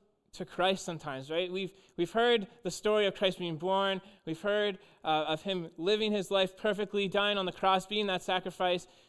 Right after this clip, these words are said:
You know, we've heard it a thousand times. And sometimes it really does just fade in the past, and it's just another one of those great gifts that we got,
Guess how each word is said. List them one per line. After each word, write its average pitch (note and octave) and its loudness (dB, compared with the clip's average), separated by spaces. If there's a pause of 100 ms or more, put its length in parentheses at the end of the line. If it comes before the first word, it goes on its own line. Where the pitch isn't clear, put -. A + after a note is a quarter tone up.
(120)
You F3+ -2
know, F#3+ 4
we've G3 2
heard G#3+ 0
it F#3 -2
a E3+ -2
thousand E3 -2
times. C#3+ -10 (600)
And F3+ -2 (340)
sometimes A#3 -6
it F#3+ -4 (100)
really F#3 -2
does F3+ -4
just - -10 (100)
fade F#3 -2
in D#3 -8
the D3+ -8
past, D#3 -2
and D3+ -8
it's D3+ -12
just G3 -6
another F3+ -2
one D#3+ -6
of E3+ -4
those D#3 -2
great E3+ -4
gifts D#3 -4 (320)
that D3+ -4
we E3 -4
got, C3 -4